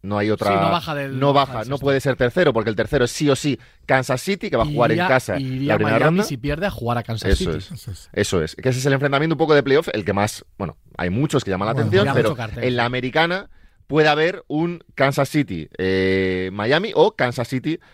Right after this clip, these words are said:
Speaker 1: eh, Buffalo, si
Speaker 3: Eso
Speaker 1: los
Speaker 3: es.
Speaker 1: emparejamientos luego
Speaker 2: Sí.
Speaker 1: cuadran. No voy a entrar ya en si gana uno, porque hay muchas, muchas combinaciones a partir de ahí. Eh, Cleveland tiene el número cinco asegurado, haga lo que haga.
Speaker 3: Cleveland va a jugar
Speaker 1: Entonces,
Speaker 3: contra el que gane la Sur.
Speaker 1: va a jugar en casa del cuarto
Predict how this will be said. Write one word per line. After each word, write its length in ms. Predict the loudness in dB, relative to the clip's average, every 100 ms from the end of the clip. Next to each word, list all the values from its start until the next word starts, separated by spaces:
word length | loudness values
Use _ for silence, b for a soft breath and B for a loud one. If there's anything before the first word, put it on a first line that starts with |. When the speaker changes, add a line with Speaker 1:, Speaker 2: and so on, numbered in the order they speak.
| b
Speaker 1:
eh, 60 | -6
Buffalo, 480 | -2 2 2 2 -6
si 680 | -16 -8 -4 -2 0 0 0
Speaker 3:
Eso 80 | 4
Speaker 1:
los 280 | 2 2 -4
Speaker 3:
es. 60 |
Speaker 1:
emparejamientos 680 | -4 0 -2 0 -4 -2 -2
luego 220 | 2 2
Speaker 2:
Sí. 60 | 4
Speaker 1:
cuadran. 400 | 4 2 -2 -6
No 60 |
voy 100 | -2 -2
a 20 |
entrar 300 | 0 2 4
ya 120 | 2
en 120 | 0
si 140 | -8 -6
gana 180 | -2 0
uno, 220 | 2 0
porque 140 | 2
hay 80 | 0
muchas, 360 | 0 0 -2 B B B -4
muchas 280 | 0 0 0
combinaciones 580 | -2 0 0 -2 -2
a 60 | 0
partir 280 | 0 0 0
de 60 |
ahí. 180 | 0 -2 B B B B
Eh, 320 | 2 2 0 _
Cleveland 640 | -2 0 4 4 2 -2 -14 _ _ _ _
tiene 220 | 0 2
el 80 | 4
número 260 | 2 4 2
cinco 380 | 2 -4 -2 -4
asegurado, 680 | -4 -4 -2 2 2 2 0
haga 200 | -2 0
lo 120 | -2
que 140 | -2 -2
haga. 220 | -2 -6
Speaker 3:
Cleveland 280 | -8 -8 -4
va 40 |
a 20 | -2
jugar 60 | 0
Speaker 1:
Entonces, 180 | 2 0
Speaker 3:
contra 220 | -2 -6
el 60 |
que 80 | -8
gane 200 | -12 -12
la 100 | -12
Sur. 140 | -8 -2
Speaker 1:
va 80 | 0
a 20 |
jugar 420 | 2 4 4 0 -8
en 200 | -10 -8
casa 320 | -8 -6 -4
del 180 | -4 -2
cuarto 480 | 2 2 0 -12